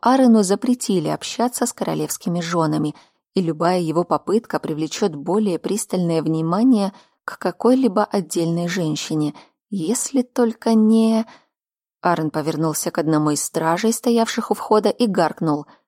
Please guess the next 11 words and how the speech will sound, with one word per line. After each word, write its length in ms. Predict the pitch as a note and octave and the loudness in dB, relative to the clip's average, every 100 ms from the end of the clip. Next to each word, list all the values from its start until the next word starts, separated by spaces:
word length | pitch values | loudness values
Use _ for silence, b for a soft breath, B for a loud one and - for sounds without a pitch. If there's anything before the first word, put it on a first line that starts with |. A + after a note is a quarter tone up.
| _ - | _ 2
«Эй 180 | F#3+ F3+ | 4 4
ты, 400 | - A3 D#3 - _ _ | 4 4 2 -6 _ _
иди 220 | G#3+ G3 | 2 2
сюда!» 520 | G#3 - D3 D3+ - - _ _ _ _ _ _ - | 2 0 -2 -2 -6 -14 _ _ _ _ _ _ -6
Мужчина 440 | F#3 - C#4+ C#4 | -4 0 4 6
с 80 | B3+ | 4
кислым 440 | - B3 - G3+ | 0 0 2 4
лицом 380 | F3+ E3 - A3 | 4 2 2 2
подошел 500 | A3 F#3+ - F3 D3 | 4 2 0 0 -2
к 60 | - | 0
нему. 340 | D#3 D3+ D3 | 0 0 -2